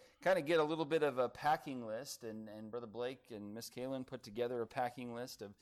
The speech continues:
things that, uh, they need to make sure that they bring to camp,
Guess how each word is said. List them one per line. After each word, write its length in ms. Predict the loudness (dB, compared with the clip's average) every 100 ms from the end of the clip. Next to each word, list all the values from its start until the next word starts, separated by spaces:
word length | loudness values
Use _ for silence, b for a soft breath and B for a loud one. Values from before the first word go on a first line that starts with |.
| b b _
things 380 | -2 0 -2 -2
that, 240 | 0 0 -2 b b -4
uh, 240 | 0 0 0 -6
they 160 | -2 2
need 180 | 2 0
to 40 |
make 180 | 0 -2
sure 280 | -2 0 0
that 160 | -2 -2
they 160 | -2
bring 420 | 0 0 2 0 -2
to 280 | -2 -4
camp, 500 | -2 -4 -2 -2 -4